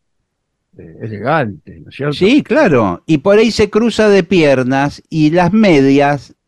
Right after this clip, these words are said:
Speaker 2: están combinadas con la corbata.
Speaker 1: Exactamente, con la corbata, con el pañuelo y con la flor en el ojal.
Speaker 2: Sí,
Speaker 1: Y
Speaker 2: señor.
Speaker 1: por eso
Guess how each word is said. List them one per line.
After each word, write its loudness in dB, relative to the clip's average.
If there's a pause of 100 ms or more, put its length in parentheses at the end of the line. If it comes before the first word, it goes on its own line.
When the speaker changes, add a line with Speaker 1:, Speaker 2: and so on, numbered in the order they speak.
Speaker 2:
están -4
combinadas 0
con 0
la 2
corbata. 0
Speaker 1:
Exactamente, 0
con -2
la 0
corbata, 2
con 0
el -4
pañuelo 0
y -4
con -2
la -2
flor -2
en -2
el -6
ojal. -8
Speaker 2:
Sí, -8
Speaker 1:
Y -2
Speaker 2:
señor. 0
Speaker 1:
por 2
eso 0